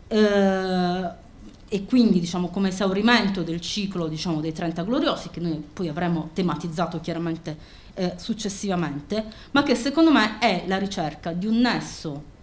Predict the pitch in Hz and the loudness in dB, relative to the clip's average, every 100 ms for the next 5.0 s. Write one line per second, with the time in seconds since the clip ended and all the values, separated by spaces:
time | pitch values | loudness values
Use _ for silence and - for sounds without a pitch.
0 | - - - 233 233 - 175 - 180 185 | -20 -20 -2 2 2 0 -6 -4 -6 -6
1 | 160 143 147 135 147 - - 135 156 170 | -6 -8 -8 -10 -12 -14 -12 -6 -2 -2
2 | - 143 165 185 196 180 147 151 156 180 | -4 -8 -8 -4 0 0 0 -6 -6 0
3 | 285 240 170 170 262 294 - 147 156 - | 2 2 -2 -6 -2 -2 -2 -6 -10 -8
4 | 240 226 226 - - - - 190 180 | -2 -2 -4 -14 -20 -16 -4 -2 -2